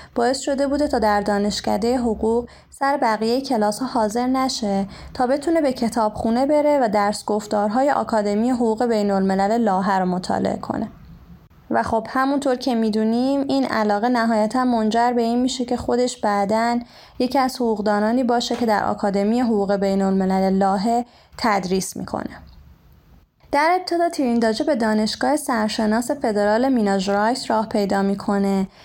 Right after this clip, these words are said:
و در سال هزار و نهصد و شصت و نه از اونجا فارغ التحصیل می‌شه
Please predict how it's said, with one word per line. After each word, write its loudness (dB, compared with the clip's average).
و 2
در 0
سال 0
هزار 0
و 0
نهصد 0
و 2
شصت -2
و 0
نه 2
از 0
اونجا 2
فارغ 0
التحصیل -4
می‌شه -4